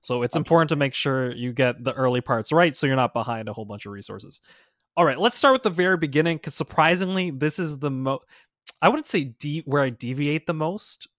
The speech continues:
Speaker 1: uh, but, um, but let, let's talk about it. So the standard opening is you have your three villagers. Most of us have three villagers, and you take two of them to build one house and the other one to build another house.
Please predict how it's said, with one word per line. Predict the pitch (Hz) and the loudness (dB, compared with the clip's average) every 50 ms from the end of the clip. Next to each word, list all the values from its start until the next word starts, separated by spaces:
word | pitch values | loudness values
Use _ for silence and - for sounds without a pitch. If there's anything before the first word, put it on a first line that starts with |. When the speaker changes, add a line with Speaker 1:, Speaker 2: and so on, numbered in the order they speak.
| _ | _
Speaker 1:
uh, | 135 135 135 131 123 120 117 - _ | -4 -2 -2 -2 -2 -4 -8 -6 _
but, | - 139 127 120 - _ _ _ _ _ _ _ _ _ _ _ _ _ _ _ _ _ _ _ _ _ - - _ _ _ _ _ _ 131 | 0 0 0 0 -4 _ _ _ _ _ _ _ _ _ _ _ _ _ _ _ _ _ _ _ _ _ -20 -20 _ _ _ _ _ _ -4
um, | 131 127 127 120 117 117 113 - _ _ _ - | -2 0 0 0 -2 -4 -8 -12 _ _ _ -4
but | 147 196 208 | 0 2 4
let, | 214 240 233 156 | 6 4 4 4
let's | 180 214 208 - - | 6 4 4 4 4
talk | - 185 135 120 | 4 4 4 4
about | 120 110 - 123 | 2 -4 -6 -2
it. | |
So | - - 185 151 127 - _ _ _ - | 2 4 4 4 2 0 _ _ _ -6
the | 147 151 | -4 -2
standard | - - 226 233 226 190 170 | 2 4 4 6 8 8 8
opening | 170 165 160 165 160 156 151 - | 8 6 4 0 -2 -2 -4 -6
is | 131 127 143 | -4 -4 0
you | 147 | 2
have | 175 196 185 | 2 4 4
your | 180 160 | 2 0
three | - 156 160 147 | -2 -2 -2 -2
villagers. | 135 123 117 107 107 - 107 110 - | 0 0 -2 -2 -4 -6 -8 -8 -4
Most | 143 139 139 - 151 | -2 -2 0 0 -2
of | 143 | -2
us | 131 - | 0 -2
have | 131 110 - | -2 -4 -4
three | - 151 147 | -4 -2 -2
villagers, | 131 123 123 120 117 117 117 113 113 - _ _ _ - - - _ _ _ | 0 2 2 2 0 0 -4 -6 -8 -12 _ _ _ -20 -20 -20 _ _ _
and | - 135 | -6 -4
you | 139 139 | -2 0
take | - 180 170 - | 2 0 0 0
two | - - 190 185 | -2 0 2 2
of | 185 170 | 4 4
them | 185 180 175 | 2 2 0
to | - 165 139 | -2 -2 0
build | 127 147 139 135 127 127 | 2 2 2 2 0 -2
one | 123 123 127 139 151 156 160 156 156 - - | -4 0 2 2 2 2 0 -4 -8 -10 -8
house | - - 160 160 170 160 - - - _ - | -2 0 2 2 2 0 -2 -4 -6 _ -6
and | 135 131 | -6 -2
the | 127 127 | 0 0
other | 131 135 139 | 2 2 2
one | 135 139 131 | 0 -2 -4
to | - 131 | -4 -4
build | 117 123 117 117 | -2 -2 -2 -2
another | 113 107 107 104 101 101 104 | -4 -6 -8 -8 -8 -8 -10
house. | - 107 - - - - - | -10 -12 -10 -10 -10 -10 -12